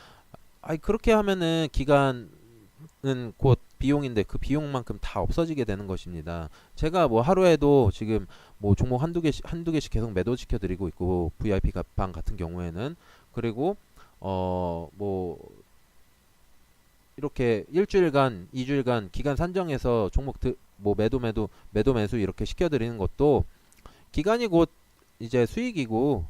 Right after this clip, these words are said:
어, 또 비용이기 때문에, 어, 그렇다는 점 꼭 명심하시고, 바이오, 어, 꿈의 산업입니다. 꿈을 먹고 사는 기-, 어, 모멘텀이고, 어, 그런 꿈이 깨질 때는,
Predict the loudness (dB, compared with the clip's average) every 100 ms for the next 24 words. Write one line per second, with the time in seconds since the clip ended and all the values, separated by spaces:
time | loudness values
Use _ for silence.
0 | -12 -14 -4 -2 0 0 0 0 0 0
1 | -2 -6 -4 -2 -2 -4 -4 -2 -2 -4
2 | -12 -12 -10 -6 -4 -4 -4 -6 -4 -4
3 | -6 -10 -10 -8 -8 -6 -6 -6 -4 -2
4 | -2 -2 -14 -18 -6 -2 2 4 6 4
5 | 0 -12 -20 -20 -4 0 2 2 2 2
6 | 0 -4 -8 -8 -8 -6 -4 0 0 0
7 | -2 -4 -4 -4 -2 -4 -6 -6 -4 -4
8 | -4 -6 -6 -8 -10 _ -6 -4 -4 -4
9 | -2 -2 -4 -4 0 0 0 -6 -20 _
10 | -6 -4 -2 -4 -6 -4 -6 -2 0 0
11 | 0 -2 -6 -4 -6